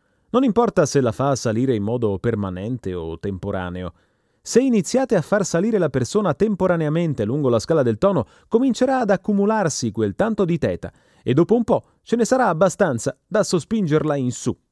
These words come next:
lungo la scala del tono. Ci sono persone che vanno a pesca o a caccia per un paio di settimane e, per qualche strano motivo,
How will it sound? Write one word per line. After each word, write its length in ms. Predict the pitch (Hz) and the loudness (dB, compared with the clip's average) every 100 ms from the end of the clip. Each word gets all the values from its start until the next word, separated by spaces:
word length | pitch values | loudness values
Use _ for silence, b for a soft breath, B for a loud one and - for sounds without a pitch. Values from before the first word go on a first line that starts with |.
| _ | _
lungo 360 | 185 180 165 196 | -2 0 0 0
la 100 | 196 | 0
scala 240 | - 135 | 0 -2
del 200 | 165 180 | -2 -4
tono. 340 | - 55 - _ _ _ _ _ _ _ _ _ _ _ _ _ | -8 -12 -16 _ _ _ _ _ _ _ _ _ _ _ _ _
Ci 120 | - | -2
sono 240 | 202 226 185 | 2 4 4
persone 520 | 147 123 165 151 98 | 2 2 0 0 -4
che 240 | 98 92 87 | -6 -8 -6
vanno 300 | 92 95 92 | -6 -4 -6
a 80 | - | -2
pesca 560 | 135 151 - 156 143 | -2 -2 -6 -6 -4
o 180 | 87 82 | -4 -6
a 100 | 82 | -6
caccia 480 | - 120 131 - 143 | -4 -6 -6 -6 -6
per 140 | 120 101 | -4 -6
un 120 | 92 | -2
paio 260 | 123 113 | -2 -2
di 100 | 101 | -4
settimane 680 | 98 110 - 117 73 76 87 _ _ _ | -6 -6 -6 -6 -6 -10 -14 _ _ _
e, 420 | - 202 180 131 b b | 0 2 4 0 b b
per 160 | - 123 | -2 0
qualche 300 | 147 139 131 | 0 0 0
strano 280 | - 139 123 | 0 0 0
motivo, 460 | 110 - 127 90 | -2 -2 -4 -4